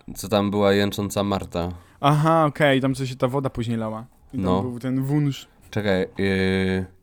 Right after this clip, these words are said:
Speaker 1: komnata tajemnic. O.
Speaker 2: Możliwe.
Speaker 1: Możliwe.
Speaker 2: I tam był ten, y, taki pies z trzema głowami.
Speaker 1: Mhm.
Speaker 2: To było to?
Speaker 1: Ale jak on się nazywał?
Speaker 2: Jakiś Cerber czy coś.
Speaker 1: Cerber,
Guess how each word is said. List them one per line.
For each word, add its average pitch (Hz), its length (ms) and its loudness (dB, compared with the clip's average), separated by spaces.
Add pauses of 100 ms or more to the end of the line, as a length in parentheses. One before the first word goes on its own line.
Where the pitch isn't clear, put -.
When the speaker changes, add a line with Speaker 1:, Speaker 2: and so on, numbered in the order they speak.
(100)
Speaker 1:
komnata 110 400 0
tajemnic. 92 560 -2 (160)
O. 85 260 -2 (220)
Speaker 2:
Możliwe. 123 1000 0
Speaker 1:
Możliwe. 95 440 -4
Speaker 2:
I - 20 0
tam 131 120 4
był 131 160 4
ten, 131 220 2
y, 131 140 2
taki 127 300 -2
pies 127 440 0
z - 60 -14
trzema 117 300 -2
głowami. 113 520 0 (1120)
Speaker 1:
Mhm. 92 220 -4
Speaker 2:
To 120 80 2
było 120 220 2
to? 190 260 4
Speaker 1:
Ale 98 120 2
jak 95 100 2
on 90 100 0
się 87 120 -8
nazywał? 87 500 -4 (640)
Speaker 2:
Jakiś 151 680 -6
Cerber 120 520 0
czy 120 160 -8
coś. 110 280 -6
Speaker 1:
Cerber, 85 400 -6